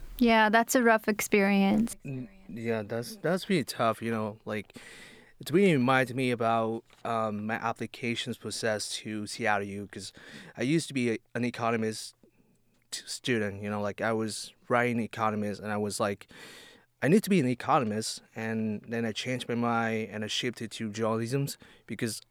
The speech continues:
Speaker 2: I'm kinda feel like I want to be in demand instead of being, like, like, people, like, I have to be, um, to look for people. People have to look for me. I want to be like that. I want to be in demand instead of demand people to do something for me.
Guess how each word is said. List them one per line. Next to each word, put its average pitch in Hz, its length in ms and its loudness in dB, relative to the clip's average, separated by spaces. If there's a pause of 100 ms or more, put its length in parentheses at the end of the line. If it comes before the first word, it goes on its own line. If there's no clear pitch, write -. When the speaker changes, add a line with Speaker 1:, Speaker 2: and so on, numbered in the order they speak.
(180)
Speaker 2:
I'm 160 120 -2
kinda 190 160 0
feel 143 160 0
like 123 240 2
I 120 100 0
want 120 260 2
to 127 60 -8
be 117 120 -2
in 113 200 -6
demand 107 320 -4
instead 107 420 -2
of 107 120 -2
being, 110 300 -2 (640)
like, 110 300 -2
like, 117 160 0
people, 117 360 -2 (840)
like, 117 140 -4
I 131 60 2
have 127 240 2
to 120 80 -4
be, 120 320 2 (160)
um, 110 400 0 (880)
to 160 120 4
look 143 280 8
for 123 120 0
people. 110 320 0
People 120 220 0
have 110 260 -2
to - 80 -8
look 104 380 -4
for 107 260 -4
me. 101 300 -4 (420)
I - 80 -8
want 107 200 -2
to 104 40 -10
be 107 120 -2
like 101 220 -4
that. 104 220 0
I 113 60 -2
want 107 180 0
to - 60 -16
be 104 160 -4
in 123 180 0
demand 104 360 -2
instead 110 420 -4
of 107 180 -2 (360)
demand 117 340 2
people 107 240 -4
to - 100 -8
do 110 280 -4
something 160 440 -2
for 196 140 -2
me. 208 300 2